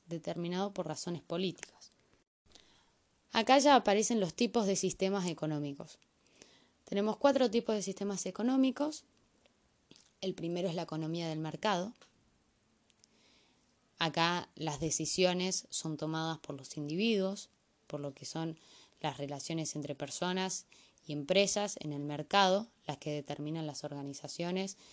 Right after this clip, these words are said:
las asignaciones de los factores de producción y la distribución de los bienes. Un ejemplo de esto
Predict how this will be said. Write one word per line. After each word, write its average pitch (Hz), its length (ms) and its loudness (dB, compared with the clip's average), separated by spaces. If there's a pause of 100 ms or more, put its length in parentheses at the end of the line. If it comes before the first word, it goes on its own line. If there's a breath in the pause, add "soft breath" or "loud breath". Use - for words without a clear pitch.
(240 loud breath)
las 143 180 -8
asignaciones 160 920 -6 (400 soft breath)
de 151 80 -4
los 143 140 -4
factores 165 580 2
de 151 100 -4
producción 147 760 -4
y 151 100 -8
la 147 100 -2
distribución 143 800 -6
de 156 80 -2
los 143 140 -6
bienes. 180 500 -2 (680 soft breath)
Un 190 80 -2
ejemplo 175 460 -2
de 185 220 4
esto 196 440 0